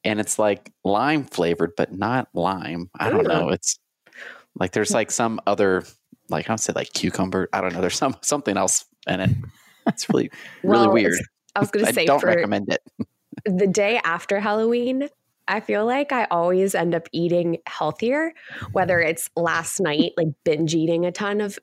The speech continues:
Speaker 2: candy, and then, or either planning for later to have three dozen Reese peanut butter cups.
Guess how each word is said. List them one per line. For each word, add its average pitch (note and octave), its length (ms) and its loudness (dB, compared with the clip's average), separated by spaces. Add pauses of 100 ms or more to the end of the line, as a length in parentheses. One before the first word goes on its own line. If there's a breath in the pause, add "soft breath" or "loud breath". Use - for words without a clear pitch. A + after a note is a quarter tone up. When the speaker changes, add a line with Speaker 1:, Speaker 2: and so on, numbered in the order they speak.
(140)
Speaker 2:
candy, A#3 580 0
and F#3 160 0
then, F3 220 0
or E3+ 240 2
either D#3 400 2 (260 loud breath)
planning D#3+ 340 0
for E3 140 -2
later D3 340 2
to C#3+ 80 -2
have C#3+ 260 -2
three D3+ 220 0
dozen C#3+ 360 0
Reese C#3 280 -2 (120)
peanut C#3+ 240 -2
butter - 180 -6
cups. - 480 -8